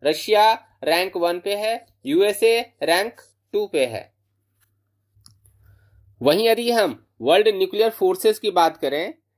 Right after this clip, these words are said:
यानी कि कितना किसने डिप्लॉय कर रखा है, इन्वेंटरी तो सबसे ज्यादा रशिया के पास है, लेकिन डिप्लॉयमेंट सबसे ज्यादा यूएसए ने कर रखी है। सेवनटीन हंड्रेड फ़ोर्टी फ़ोर आर्म्स, न्यूक्लियर आर्म्स को डिप्लॉय कर रखा है। उसके बाद रशिया ने फ़िफ़्टीन हंड्रेड एटी एट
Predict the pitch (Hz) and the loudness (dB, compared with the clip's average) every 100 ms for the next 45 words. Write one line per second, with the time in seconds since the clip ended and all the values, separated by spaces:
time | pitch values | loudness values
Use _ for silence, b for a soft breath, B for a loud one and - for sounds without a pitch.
0 | - 147 180 214 247 247 185 185 208 226 | -6 -2 -2 -2 -4 -6 -4 -2 2 0
1 | 226 196 226 214 170 180 196 226 233 180 | 0 -4 -2 -2 -2 0 2 2 0 -2
2 | 156 - 117 123 135 143 151 202 208 196 | -4 -6 -10 -8 -8 -8 -6 -6 -4 -4
3 | 190 208 196 196 196 190 214 208 208 202 | -4 -2 0 0 -2 -2 -4 -4 -2 0
4 | 202 233 233 190 - b b 131 143 190 | 0 2 0 0 -4 b b -4 -2 -2
5 | 156 156 165 175 208 233 - 175 185 165 | -4 -2 0 2 0 -2 -4 -6 -2 0
6 | 160 208 220 175 196 196 190 190 175 170 | 2 2 -2 0 -2 0 -2 -2 -2 -2
7 | 160 - 202 220 - 180 185 190 226 240 | -4 -6 -8 -6 -6 -4 -4 -6 -8 -6
8 | 233 185 175 220 - 180 202 202 214 220 | -6 -6 -2 -2 -2 -6 -6 -2 2 2
9 | - 160 170 180 - - _ _ 160 170 | 0 -2 -4 -6 -14 -20 _ _ -6 0
10 | 214 202 185 180 - 233 247 170 170 160 | 2 2 2 -2 -2 0 0 -2 -2 -2
11 | 160 147 139 - 147 151 170 156 190 190 | -2 -4 -4 -4 -6 -4 -4 0 0 0
12 | 160 156 170 175 220 294 b b b - | -4 -2 -4 -2 -4 -6 b b b -6
13 | 185 - 247 233 202 190 226 - 175 208 | -6 -4 -6 -4 -4 0 0 0 -6 0
14 | 208 180 - | 2 2 -4